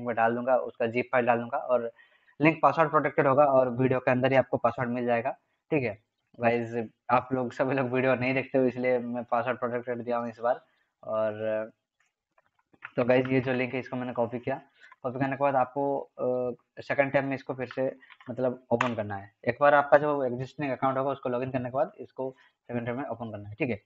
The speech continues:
ऐसा आएगा, "Welcome to Canva Java Pro Team", ठीक है।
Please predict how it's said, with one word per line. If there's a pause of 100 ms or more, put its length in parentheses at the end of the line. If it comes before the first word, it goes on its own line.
(260)
ऐसा
आएगा,
"Welcome
to
Canva
Java
Pro
Team",
ठीक
है।